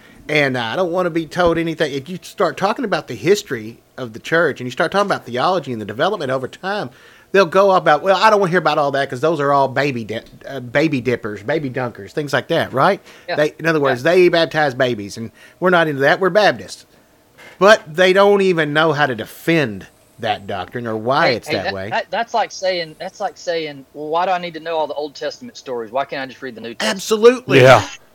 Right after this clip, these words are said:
Speaker 1: Andy Stanley.
Speaker 2: Oh, well,
Speaker 1: Oh.
Speaker 2: well, no, I don't wanna, I don't wanna say that that is equ-, you know, equal to Scripture. I don't, I don't mean that, but I'm
Speaker 1: I
Speaker 2: saying
Speaker 1: know.
Speaker 2: that logic,
Speaker 1: But,
Speaker 2: right?
Speaker 1: the, but, but, but, but unhitching the old from the new, and et cetera. But they,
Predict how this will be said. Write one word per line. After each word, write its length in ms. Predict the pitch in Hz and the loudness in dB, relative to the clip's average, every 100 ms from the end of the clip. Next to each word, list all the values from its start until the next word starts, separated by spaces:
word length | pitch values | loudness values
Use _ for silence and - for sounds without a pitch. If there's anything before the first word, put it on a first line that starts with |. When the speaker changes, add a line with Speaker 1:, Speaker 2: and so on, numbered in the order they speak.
| _ _ | _ _
Speaker 1:
Andy 320 | 175 175 165 | 4 4 2
Stanley. 640 | - 175 165 160 156 170 175 - _ _ - | 2 4 4 4 2 2 0 -16 _ _ -2
Speaker 2:
Oh, 140 | 214 | 0
well, 340 | 220 190 185 160 | 4 6 6 6
Speaker 1:
Oh. 40 | |
Speaker 2:
well, 120 | 190 | 2
no, 100 | 180 185 | 2 0
I 120 | 226 | 0
don't 160 | 226 196 | -2 -4
wanna, 180 | 170 - - | -10 -12 -8
I 100 | 180 | -2
don't 120 | 202 180 | -2 -2
wanna 220 | 165 143 | -6 -8
say 460 | - 180 151 135 120 _ _ - | -6 -4 -4 -6 -10 _ _ -8
that 280 | 151 143 139 | -6 -6 -4
that 280 | 160 156 147 | -2 -2 -4
is 300 | 143 123 139 _ _ _ _ _ _ | -8 -8 -18 _ _ _ _ _ _
equ-, 340 | 175 151 - 180 - | -16 -16 -18 -20 -10
you 140 | 160 | -6
know, 180 | 143 135 | -4 -4
equal 360 | 180 175 147 139 | -4 -8 -4 -6
to 260 | - 135 123 | -4 -6 -6
Scripture. 500 | - - 180 156 127 | -14 -6 -4 -4 -6
I 80 | 131 | -4
don't, 160 | 151 139 - | -2 -4 -6
I 100 | 151 | -6
don't 140 | 135 | -6
mean 220 | 147 151 139 | -8 -10 -6
that, 180 | 135 131 | -8 -2
but 100 | 160 | -2
I'm 100 | 151 | 0
Speaker 1:
I 60 | 185 | 2
Speaker 2:
saying 160 | 269 | 2
Speaker 1:
know. 200 | 202 131 139 | 2 -4 -4
Speaker 2:
that 240 | 170 165 | -4 -4
logic, 580 | 151 139 147 135 - - _ _ | -6 -4 -4 -4 -8 -20 _ _
Speaker 1:
But, 160 | 220 254 | -2 -2
Speaker 2:
right? 120 | 247 | -4
Speaker 1:
the, 100 | 254 | -2
but, 160 | 240 240 | 0 0
but, 160 | 233 | -2
but, 120 | 233 - 185 | -2 -4 -8
but 120 | 208 - - - _ _ | -8 -10 -20 -20 _ _
unhitching 480 | 180 170 160 175 151 | 0 2 0 -2 -4
the 120 | 139 135 | 0 0
old 200 | 131 120 | 0 -4
from 120 | 120 | -8
the 40 | |
new, 160 | 120 120 - - - | -6 -6 -8 -20 -4
and 160 | 208 | 0
et 120 | 202 - | 0 4
cetera. 280 | 240 180 | 6 6
But 200 | 151 175 | 4 2
they, 220 | 202 190 | 4 4